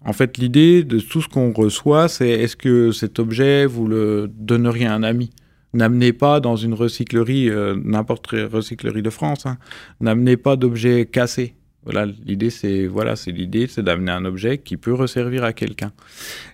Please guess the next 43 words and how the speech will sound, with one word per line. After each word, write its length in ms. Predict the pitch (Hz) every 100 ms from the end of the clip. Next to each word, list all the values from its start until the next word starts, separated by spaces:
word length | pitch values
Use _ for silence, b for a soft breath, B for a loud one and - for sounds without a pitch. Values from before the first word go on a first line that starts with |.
| _
Et 100 | 123
donc, 240 | 135 143
on 80 | 139
le 200 | 131 123
trie, 480 | 117 - 170 175 170
on 100 | 139
le 140 | 127 123
nettoie, 640 | 120 113 139 151 151 - _ _ _ _ _
et 280 | 139 113 110
après, 460 | 92 - - 123
on 140 | 135 117
le 120 | 98
pèse, 520 | - 120 131 156 170 185 _ _ _ _
et 140 | 113
parce 280 | 104 110 101
qu'on 160 | - 101
doit, 280 | 98 95 95
on 160 | 95
a 80 | 92
des 180 | 92 90
obligations 640 | 90 95 87 85 104 98
de, 400 | 95 101 98 104 110
on 120 | 101
essaye 220 | 95 117
de 80 | 95
quantifier 560 | 92 117 110 101 110
tout 120 | 101 90
ce 80 |
qu'on 200 | - -
fait. 300 | 82 - 135 160 b b b b b _
Euh, 200 | - 107
pour 220 | 95 113
exemple, 520 | 110 107 113 107 107 98
deux 180 | 104
mille 280 | 113 117 110
vingt-quatre, 1080 | 101 107 101 - 92 - 139 147 - - 110
la 160 | 104
recyclerie 560 | 98 101 113 - 98 117
a 60 | 110
collecté 420 | 101 92 - 107
cent 200 | - 117
quinze 300 | - 104 -
tonnes, 260 | 98 -